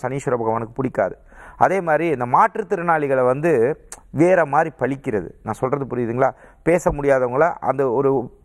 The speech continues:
பேர்லாம் இருக்கு இல்லையா, அந்த மாதிரி பேர் சொல்றது, அதே மாதிரி கால் முடியாதவங்களுக்கு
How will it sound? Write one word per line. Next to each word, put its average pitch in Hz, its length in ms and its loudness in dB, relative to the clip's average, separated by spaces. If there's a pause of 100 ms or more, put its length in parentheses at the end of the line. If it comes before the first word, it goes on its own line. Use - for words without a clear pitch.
(140)
பேர்லாம் 151 340 2
இருக்கு 135 200 -4
இல்லையா, 180 300 2 (220)
அந்த 147 220 0
மாதிரி 160 240 0
பேர் 131 180 -2
சொல்றது, 104 540 -2 (100)
அதே 156 220 2
மாதிரி 151 200 -2
கால் 185 260 2
முடியாதவங்களுக்கு 143 680 -2